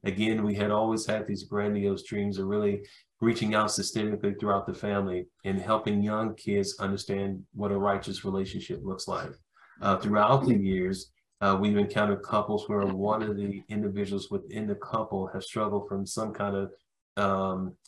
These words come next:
spiritual bondage, if you will, pornography, uh, contraception, sterilization, whatever the case may be. And so we want to create continued programs that would minister to those individuals to make them whole again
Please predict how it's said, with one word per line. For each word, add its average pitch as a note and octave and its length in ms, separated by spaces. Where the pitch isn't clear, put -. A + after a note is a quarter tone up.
spiritual A#2 460
bondage, G#2 440
if A2 160
you G#2+ 100
will, G2+ 500
pornography, G#2 800
uh, F#2 220
contraception, G#2+ 760
sterilization, G#2 800
whatever B2 240
the A#2+ 180
case A2 180
may G2+ 160
be. G2+ 340
And G2+ 140
so G#2+ 220
we A#2 160
want A#2 240
to A2+ 80
create A2 640
continued A2 640
programs G2 800
that G2+ 160
would G2+ 140
minister G#2+ 440
to G2+ 160
those G2+ 320
individuals F#2+ 680
to - 100
make G#2 340
them A2 240
whole A#2 480
again F2+ 480